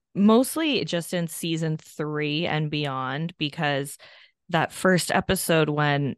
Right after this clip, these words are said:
Jeremiah breaks up the fight with Gus and Cody, and he's, Jeremiah's sobbing to him, like, "I'm trying to have a good time with my boy." And they're, like,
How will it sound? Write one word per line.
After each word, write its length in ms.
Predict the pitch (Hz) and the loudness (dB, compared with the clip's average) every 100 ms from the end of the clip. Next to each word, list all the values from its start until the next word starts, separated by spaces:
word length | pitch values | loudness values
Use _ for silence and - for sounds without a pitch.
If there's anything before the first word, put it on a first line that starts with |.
| - | -4
Jeremiah 500 | 165 175 165 156 156 | 0 0 2 0 0
breaks 420 | - 147 147 - | -2 -4 -4 -6
up 180 | 160 - | -6 -4
the 100 | 151 | -6
fight 380 | - 151 139 - | -2 -2 -2 -2
with 260 | 147 143 | -4 -4
Gus 300 | 147 143 - | -4 -4 -4
and 120 | 151 | -6
Cody, 480 | - 190 180 165 156 | -2 0 2 2 -2
and 240 | 151 147 - | -2 -6 -8
he's, 320 | - 147 - _ 165 | -12 -12 -12 _ -4
Jeremiah's 680 | - 170 170 170 165 156 | 0 4 4 4 2 0
sobbing 760 | - - 180 160 160 165 170 160 | -2 -2 2 4 4 4 2 2
to 200 | - 143 | 0 -4
him, 260 | 147 143 143 | -2 -4 -2
like, 340 | 143 147 - - - - 508 | -4 -4 -10 -16 -16 -2 2
"I'm 80 | 480 | 2
trying 260 | - 508 381 | 4 2 4
to 160 | 440 440 | 4 4
have 100 | 370 | 2
a 100 | 339 | -2
good 260 | 320 - - | -2 -4 -4
time 360 | - - 320 | -2 0 0
with 160 | 349 381 | 0 -2
my 200 | 370 381 381 | 0 0 0
boy." 500 | 370 359 - 339 359 - - - - | 2 2 2 0 -2 -8 -20 -20 -2
And 200 | 226 233 | 0 2
they're, 220 | 214 208 196 | 2 0 0
like, 460 | 185 185 180 - | 0 -2 -4 -12